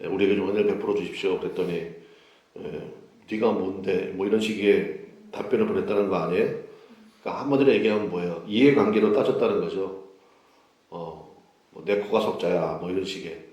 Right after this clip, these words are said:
그다음에 "내가 너 언제 봤다고?" 어, 그랬더니 이제 다윗도 흥분을 했잖아요. 어, "오늘 내가 나발을 없애버리겠다." 근데 이제 그 나발의 아내였던 아비가일,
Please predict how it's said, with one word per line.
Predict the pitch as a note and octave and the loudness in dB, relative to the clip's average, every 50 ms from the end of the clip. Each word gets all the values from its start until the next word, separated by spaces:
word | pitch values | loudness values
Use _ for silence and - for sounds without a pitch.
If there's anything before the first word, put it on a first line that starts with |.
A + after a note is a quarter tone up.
| _ _ _ _ _ _ _ _ _ | _ _ _ _ _ _ _ _ _
그다음에 | - F#2+ F2+ F#2 F2 | -6 -4 -4 -4 -4
"내가 | F#2 F#2+ G2+ F#2+ | -2 0 0 2
너 | F2 F2 F#2 | 2 2 2
언제 | G2+ G2+ A2 | 4 6 8
봤다고?" | A2+ F#2+ - - G#2 F#2 E2 E2 D#2 - - - - - | 8 8 6 4 2 0 0 -2 -4 -6 -8 -10 -14 -14
어, | - - D2+ D2 C#2+ C#2+ - - - - - _ _ _ - - _ _ _ _ _ - | -12 -10 -10 -10 -10 -12 -14 -16 -20 -20 -20 _ _ _ -20 -20 _ _ _ _ _ -10
그랬더니 | F#2 - A2+ G#2 G2 G2+ F#2+ F2+ | -6 0 0 2 4 4 2 0
이제 | F2 F#2 F#2 E2+ E2+ E2+ - - - - - - | 0 0 -2 -2 -2 -4 -8 -10 -12 -18 -18 -10
다윗도 | - F2+ F2+ F#2+ F#2 - F#2+ F2+ | -4 -2 -2 -2 -2 -2 -4 -6
흥분을 | - - F#3 F#3 F#3+ E3+ D3+ A2 | -4 -4 -2 0 2 2 2 2
했잖아요. | - - - - - - - - - - - - - - | 2 0 -2 -4 -8 -10 -12 -14 -16 -20 -20 -20 -20 -16
어, | - D#2 D2+ D2 C#2 - - - _ _ _ _ _ - _ _ _ _ _ _ _ _ _ _ _ _ _ _ _ _ - - - - | -14 -12 -12 -12 -14 -16 -20 -20 _ _ _ _ _ -20 _ _ _ _ _ _ _ _ _ _ _ _ _ _ _ _ -20 -18 -12 -8
"오늘 | D#2+ F2+ G2 F#2+ F#2 F2 E2 E2+ | -6 -4 -2 -2 -2 -2 -4 -4
내가 | F2 F2+ F#2 | -6 -6 -6
나발을 | F2 E2+ - G#2 G2 F#2+ F#2 F2+ F2+ - - - - - _ _ _ _ _ | -6 -6 -6 -4 -4 -4 -4 -6 -8 -10 -12 -16 -20 -20 _ _ _ _ _
없애버리겠다." | - - - - G#2+ - F#2+ F2 F#2+ E2+ - F2 E2 D#2 D2+ - - | -12 -8 -4 -2 0 0 0 -2 -2 -4 -6 -6 -6 -6 -8 -10 -12
근데 | - E2+ F2 F2+ E2+ | -10 -6 -6 -6 -6
이제 | - - E2+ D#2+ - | -6 -8 -8 -8 -8
그 | - | -8
나발의 | E2 - - E2+ - G2 G2 G2 F2+ | -6 -2 0 2 2 4 4 4 2
아내였던 | E2+ F#2 F#2 F2+ E2+ E2+ - A2 A2+ - - - - - - - - - - _ _ - | 2 2 0 0 -2 0 0 0 0 0 -2 -6 -12 -14 -18 -20 -20 -20 -20 _ _ -4
아비가일, | - E2+ - G#2 G#2 G2 F2+ F2 E2+ | -2 0 0 2 2 2 2 2 2